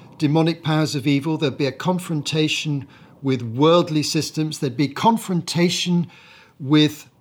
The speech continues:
Gentile rulers in Israel who'd conquered the land and overtaken it, such as the Romans at the time. There would be an immediate vindication of the nation of Israel, immediate restoration of the presence of God. There would be the development of worldwide peace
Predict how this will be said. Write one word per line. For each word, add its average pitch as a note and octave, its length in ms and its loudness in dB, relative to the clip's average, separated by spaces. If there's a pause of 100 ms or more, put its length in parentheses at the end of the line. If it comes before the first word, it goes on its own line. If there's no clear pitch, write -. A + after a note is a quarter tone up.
(180)
Gentile F3 640 2
rulers E3 560 4
in C3+ 100 0
Israel E3 520 0
who'd B2 320 -4
conquered D3+ 400 0
the D3 80 0
land C#3 380 -2
and C3 140 -4
overtaken C#3+ 640 -4
it, D3 340 -8
such - 280 -4
as B2 100 -8
the C#3 100 -4
Romans C#3 480 2
at C#3+ 120 -12
the B2+ 60 -16
time. C3 480 -2 (920)
There D3+ 140 4
would D3 180 2
be D#3 140 4
an D3+ 80 2
immediate E3 540 2
vindication D#3+ 680 0
of B2+ 60 -4
the C#3+ 100 -2
nation C#3+ 320 -2
of B2+ 100 -4
Israel, C#3+ 480 -2
immediate D#3+ 600 -2
restoration D3+ 960 -2 (160)
of B2+ 420 0
the B2 80 -12
presence D3 460 -4
of B2 140 -12
God. D3 380 0
There C3 180 -6
would B2+ 160 -6
be C3+ 80 -4
the B2 100 -6
development C#3 640 -2
of A2+ 160 -8
worldwide D#3+ 760 2
peace D#3+ 400 -4